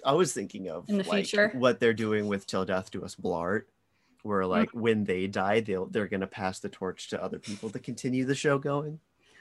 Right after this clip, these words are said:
Speaker 2: So it'll never <laughs> stop.
Speaker 1: It'll never stop. Um, and now time to, so yeah,
Speaker 2: Well,
Speaker 1: we're gonna
Speaker 2: you, we
Speaker 1: watch
Speaker 2: know
Speaker 1: The
Speaker 2: Disney will
Speaker 1: Simpsons.
Speaker 2: never die,
Speaker 1: First three
Speaker 2: so.
Speaker 1: episodes of The Simpsons. Um, new wheel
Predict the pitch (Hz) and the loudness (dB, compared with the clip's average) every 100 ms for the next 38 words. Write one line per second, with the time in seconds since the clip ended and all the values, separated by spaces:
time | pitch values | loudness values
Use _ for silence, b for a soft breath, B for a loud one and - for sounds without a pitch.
0 | - 339 254 233 226 226 214 208 220 - | -16 2 6 8 6 6 4 4 0 0
1 | - - 247 - 104 92 110 151 - - | -2 0 -4 -2 -2 0 0 -2 -6 -10
2 | - _ b b b b b _ - 101 | -12 _ b b b b b _ -2 4
3 | 107 117 131 - 135 131 139 196 196 170 | 4 4 0 0 0 0 0 -4 -2 -2
4 | 190 202 - 160 160 156 143 156 160 208 | -2 -4 -6 -6 -4 -4 -2 0 4 6
5 | 208 220 233 254 311 254 226 240 208 190 | 4 2 2 6 8 10 8 8 6 4
6 | 180 185 180 170 151 151 165 - _ 156 | 2 2 0 2 2 2 -2 -4 _ -2
7 | 151 151 - - 147 127 123 123 107 92 | 2 4 4 4 2 0 -2 -2 -2 -4
8 | 85 - b b b b - 101 101 107 | -8 -10 b b b b 0 2 2 0
9 | 104 110 - - 127 127 123 - 127 120 | -4 -6 -6 2 4 4 0 -6 -4 0
10 | 120 123 139 156 | 2 4 2 -2